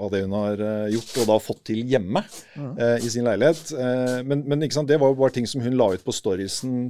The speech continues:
Speaker 1: på Instagram. Eh, så jeg hadde så lyst til å få både hennes ting vist fram, og da mine ting også. Eh, så da fikk jeg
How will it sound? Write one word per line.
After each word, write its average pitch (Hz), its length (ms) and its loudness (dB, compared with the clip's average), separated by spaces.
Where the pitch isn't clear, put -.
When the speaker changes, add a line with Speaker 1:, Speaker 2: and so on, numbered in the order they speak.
Speaker 1:
på 120 140 -4
Instagram. 135 460 -4
Eh, 123 1040 -4
så 143 220 4
jeg 147 840 2
hadde 117 340 -4
så 123 80 -2
lyst 110 220 -4
til 117 80 0
å - 40 -6
få 117 200 -4
både 113 320 0
hennes 92 380 -4
ting 107 200 -2
vist 104 220 -4
fram, 175 240 -2
og 117 400 6
da 110 140 2
mine 95 240 -8
ting 143 160 2
også. 247 320 -2
Eh, 147 400 0
så 139 220 -6
da 131 200 2
fikk 131 300 -10
jeg 123 480 0